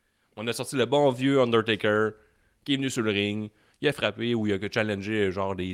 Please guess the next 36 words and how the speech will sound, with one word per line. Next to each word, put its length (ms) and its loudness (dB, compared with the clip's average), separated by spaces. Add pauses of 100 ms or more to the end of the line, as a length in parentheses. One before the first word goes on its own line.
(120)
yeux, 180 -6
Braun 240 -6
Breaker, 460 -8
puis 120 -10
il 20 -6
avait 300 -8
soulevé 320 -10
les 140 -6
mains, 180 -12 (300)
la 140 -6
main 180 -10
de 120 -14 (160)
Carmelo 380 -6
Hayes. 340 -8 (680)
Donc, 140 -8
un 80 -2
grand 140 -2
moment 320 0
de 160 -4
ces 160 -10
jeux 120 -12
de 60 -10
la 40 -6
lutte 200 -10
et 40 -8
de 60 -8
la 60 -4
lutte 180 -6
en 80 -6
général, 420 -6
là, 100 -10
les 140 -10
deux 160 -4
shows 160 -14
qui 100 -16
défoncent, 420 -12